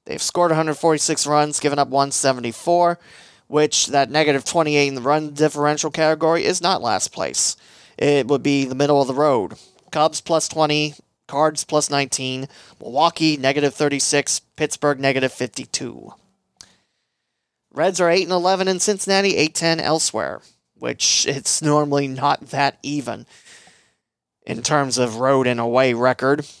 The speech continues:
In case you're wondering who's leading the other divisions in the N L and A L, Atlanta leads the N L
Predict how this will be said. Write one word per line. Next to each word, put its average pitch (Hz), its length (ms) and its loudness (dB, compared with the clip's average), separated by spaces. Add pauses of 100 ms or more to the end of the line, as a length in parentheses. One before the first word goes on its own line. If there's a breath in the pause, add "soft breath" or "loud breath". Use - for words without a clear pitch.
(680 loud breath)
In 147 80 -6
case 185 240 2
you're 170 80 4
wondering 160 320 2
who's 156 240 -2
leading 165 420 -2
the 139 160 2
other 156 160 2
divisions 175 580 0
in 147 80 -6
the 151 160 0
N 156 140 2
L 156 220 2
and 135 100 -4
A 147 180 0
L, 160 240 0 (560 loud breath)
Atlanta 165 400 2
leads 165 340 0
the 147 240 0
N 156 120 2
L 147 360 4